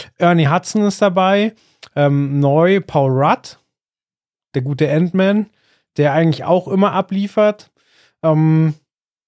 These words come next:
also ich freue mich drauf, so, und also selbst wenn's nichts wird, nimmst du uns die alten Filme nicht weg, aber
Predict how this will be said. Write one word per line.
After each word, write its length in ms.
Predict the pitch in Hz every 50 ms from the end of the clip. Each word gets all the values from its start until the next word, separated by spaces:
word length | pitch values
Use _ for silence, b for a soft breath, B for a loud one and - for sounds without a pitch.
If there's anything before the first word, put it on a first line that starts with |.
| _ _ - - -
also 340 | - 135 151 170 156 165 170
ich 380 | 156 - 185 196 - - - -
freue 640 | - - - - 156 143 160 170 190 208 226 226 208
mich 260 | 185 160 131 - -
drauf, 440 | - 147 139 135 131 131 131 123 -
so, 200 | - 156 147 147
und 260 | 151 156 156 160 156
also 220 | 151 160 156 147
selbst 320 | 147 147 160 165 156 - -
wenn's 240 | 160 156 139 -
nichts 240 | 175 190 185 - -
wird, 160 | 185 190 180
nimmst 240 | 170 170 170 175 170
du 140 | 170 151 160
uns 120 | 170 156
die 120 | - 165 131
alten 320 | 120 165 180 175 180 175
Filme 260 | - - 175 170 165
nicht 300 | 151 143 131 - - 143
weg, 260 | 143 185 208 - - _ B B B B B B B
aber 540 | B 147 151 151 156 156 156 160 156 147 -